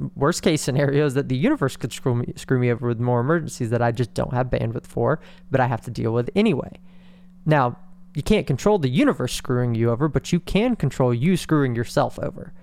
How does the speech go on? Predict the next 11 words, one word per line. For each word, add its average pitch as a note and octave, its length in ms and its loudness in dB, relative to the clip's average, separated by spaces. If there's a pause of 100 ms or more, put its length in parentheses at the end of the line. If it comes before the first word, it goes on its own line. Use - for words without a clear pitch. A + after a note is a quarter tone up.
(460)
So A#2+ 460 2 (460)
I B2+ 340 2
set - 200 2
myself D3 300 0
into C3+ 100 2
action B2+ 420 0
after, - 380 -4
after B2+ 240 -2
thinking A#2+ 320 -4
about - 280 -4
that. - 280 -6